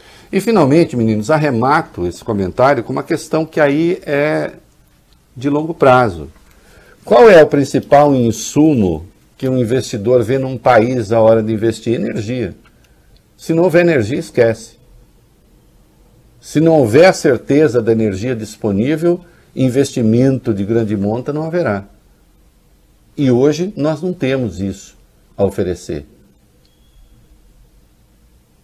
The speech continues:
Então, a gente precisa de um presidente que ofereça segurança.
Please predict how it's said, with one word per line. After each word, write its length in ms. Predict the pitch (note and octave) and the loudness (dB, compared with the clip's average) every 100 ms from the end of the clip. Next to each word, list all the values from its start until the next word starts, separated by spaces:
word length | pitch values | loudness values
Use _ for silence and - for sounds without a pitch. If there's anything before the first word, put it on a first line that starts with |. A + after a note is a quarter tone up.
| _ _ _ _ _ - | _ _ _ _ _ -12
Então, 440 | G2 E2+ D3+ D3 - - | -10 2 2 2 -4 -10
a 80 | |
gente 280 | F#2+ A2 G#2+ | -6 -6 -8
precisa 460 | - F2+ - C#3 C3 | -10 -12 -8 -8 -6
de 80 | A2 | -6
um 120 | G#2+ | -6
presidente 720 | G#2+ G2+ F2 E2 C#3 D3+ A2 | -4 -4 -6 -4 -4 -4 -8
que 180 | - - | -10 -6
ofereça 640 | C3 - G#2+ A2+ D3+ - | -4 -2 -2 -2 -4 -6
segurança. 880 | E3+ - E3+ F#3+ D3+ B2+ A2 - - | -12 -6 -4 -2 -2 -2 -6 -10 -20